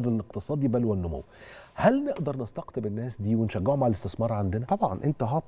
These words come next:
Speaker 2: أنت هاب لأفريقيا، أنت هاب لل-، لل-، للجولف ريجن، أنت هاب كبير قوي، وبعد كده أنت دولة مستقرة في ع-،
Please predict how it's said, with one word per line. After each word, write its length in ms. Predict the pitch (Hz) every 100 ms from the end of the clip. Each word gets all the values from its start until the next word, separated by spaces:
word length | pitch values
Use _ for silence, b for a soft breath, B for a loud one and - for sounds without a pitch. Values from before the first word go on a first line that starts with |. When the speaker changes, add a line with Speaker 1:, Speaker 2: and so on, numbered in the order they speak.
| -
Speaker 2:
أنت 200 | 117 113
هاب 160 | 123 175 -
لأفريقيا، 580 | - - 135 - 98 - - -
أنت 180 | 117 113
هاب 200 | 117 143 -
لل-، 320 | 104 101 98 101 104
لل-، 360 | 101 104 107 107 B B
للجولف 500 | 113 110 104 139 139
ريجن، 380 | 110 139 104 90 - _ b b b b
أنت 180 | 135 139
هاب 200 | 107 175 -
كبير 320 | - 107 160
قوي، 360 | - 147 131 92
وبعد 240 | 98 101
كده 280 | - 156 139
أنت 180 | 139 123
دولة 320 | 117 151 135
مستقرة 560 | 110 104 110 - 151 143
في 140 | -
ع-، 300 | 104 101 151